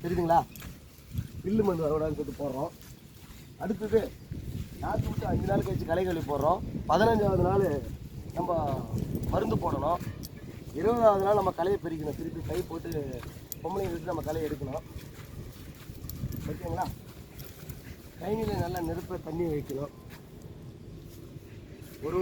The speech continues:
ஒரு விவசாயத்தையும் நம்ம பார்க்கணும். பூச்சி எதுனா வருதா, இல்லை எதுனா பூச்சி உட்காருதான்னு நம்ம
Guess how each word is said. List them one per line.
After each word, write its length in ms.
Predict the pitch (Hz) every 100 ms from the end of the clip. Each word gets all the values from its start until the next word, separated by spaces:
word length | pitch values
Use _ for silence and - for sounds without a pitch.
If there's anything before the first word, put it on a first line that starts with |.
| 190
ஒரு 100 | 185 180
விவசாயத்தையும் 480 | 202 190 202 208 185
நம்ம 120 | 156 147
பார்க்கணும். 340 | 156 135 151 - - - - - - - - -
பூச்சி 220 | 180 - 160
எதுனா 180 | 156 151
வருதா, 280 | 139 135 147 147 - - - - - - -
இல்லை 140 | 151 156
எதுனா 180 | 147 151
பூச்சி 200 | - 160 147
உட்காருதான்னு 460 | 131 160 143 139 143
நம்ம 120 | 135